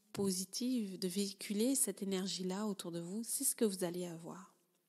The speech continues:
C'est le bonheur que vous allez attirer. Si vous véhiculez des perceptions négatives, des, des, des, des, des attentes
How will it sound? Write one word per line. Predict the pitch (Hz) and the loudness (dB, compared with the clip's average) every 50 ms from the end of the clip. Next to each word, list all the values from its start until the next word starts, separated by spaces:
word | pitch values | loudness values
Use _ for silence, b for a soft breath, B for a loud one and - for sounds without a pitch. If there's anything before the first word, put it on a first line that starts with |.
| _ _ _ _ _ _ _ _ _ _ _ _ _ _ _ _ _ _ _ _ _ _ _ _ _ _ _ _ _ _ _ _ _ _ _ _ _ _ _ _ _ _ _ _ _ _ _ _ _ _ _ - - B B B B B B B B B B B B B B B B B B B _ _ | _ _ _ _ _ _ _ _ _ _ _ _ _ _ _ _ _ _ _ _ _ _ _ _ _ _ _ _ _ _ _ _ _ _ _ _ _ _ _ _ _ _ _ _ _ _ _ _ _ _ _ -20 -20 B B B B B B B B B B B B B B B B B B B _ _
C'est | - - - - 185 | -2 0 2 2 2
le | 185 | 2
bonheur | 180 202 202 202 202 208 240 262 240 - | 4 4 4 4 4 4 4 2 0 0
que | - 190 | -2 -4
vous | 170 165 165 | -2 -2 0
allez | 170 170 170 165 | -2 -2 -2 -2
attirer. | 165 160 165 - - 160 165 170 170 175 - _ _ _ _ _ _ _ _ _ _ _ _ _ _ _ _ _ _ _ _ _ _ _ _ _ _ _ _ _ _ _ _ _ _ _ _ - B B B B B B B B B B | -4 -6 -8 -8 -10 -10 -10 -12 -14 -16 -18 _ _ _ _ _ _ _ _ _ _ _ _ _ _ _ _ _ _ _ _ _ _ _ _ _ _ _ _ _ _ _ _ _ _ _ _ -20 B B B B B B B B B B
Si | - - - 254 | -4 -2 0 2
vous | 240 254 247 | 2 2 4
véhiculez | 233 220 247 262 277 269 - - - 240 240 302 349 | 6 6 6 6 6 4 2 -2 0 2 4 4 4
des | 269 233 | 4 2
perceptions | - - 196 - - - 196 - - - 214 214 | 2 0 -6 -4 -4 -4 -2 -2 0 0 0 2
négatives, | 214 202 196 175 180 175 180 - - - 214 226 220 202 | 2 0 0 0 -2 -2 -4 -6 -6 -4 -4 -4 -4 -4
des, | 175 175 165 - - - - _ - - 143 147 - B B B B B _ - | -4 -4 -6 -6 -14 -18 -20 _ -14 -14 -12 -12 -12 B B B B B _ -8
des, | 180 175 170 | -6 -6 -6
des, | 170 170 175 170 | -4 -4 -4 -4
des, | 170 175 175 170 170 | -2 -2 -2 -2 -2
des | 170 165 165 165 165 170 180 185 175 - | -2 -4 -4 -4 -2 0 0 0 2 2
attentes | 196 202 - - 226 220 226 226 220 - - - | 0 2 2 2 4 6 6 4 4 0 -6 -8